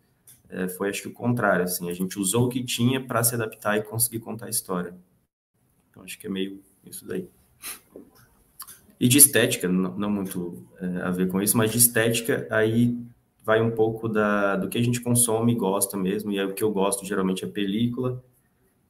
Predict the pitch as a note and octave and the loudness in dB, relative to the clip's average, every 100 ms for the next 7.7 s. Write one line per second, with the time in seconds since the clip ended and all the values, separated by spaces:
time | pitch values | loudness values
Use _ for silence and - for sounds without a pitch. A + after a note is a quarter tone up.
0 | _ _ _ _ _ - A2+ A2+ A2 A2+ | _ _ _ _ _ -2 4 6 8 6
1 | A2 A2+ A2+ A2+ A#2 A#2 A#2+ C3+ B2+ A#2 | 4 4 4 4 6 4 2 4 4 6
2 | A2+ A2+ A2 A2 G#2+ G2+ G2+ A2+ A2+ A2+ | 6 4 2 2 2 2 2 2 4 4
3 | A2 A2 - G#2+ - A2+ A2+ A2 F#2 F2+ | 2 0 -2 -4 -2 2 4 4 4 2
4 | - E2+ E2+ F2+ - F#2 F#2 F#2 F#2+ G2 | -2 -6 -8 -8 -8 -6 -4 -4 -2 0
5 | F2+ E2 - - _ _ _ _ _ - | 0 0 -4 -14 _ _ _ _ _ -8
6 | G2 F#2+ G2+ G2+ G2 G2 G2+ G2 F#2+ F#2+ | -4 -2 0 2 2 2 0 0 0 -2
7 | F#2+ F#2 F#2+ F#2+ F#2+ F#2 F#2 | -4 -6 -2 -2 0 -2 -6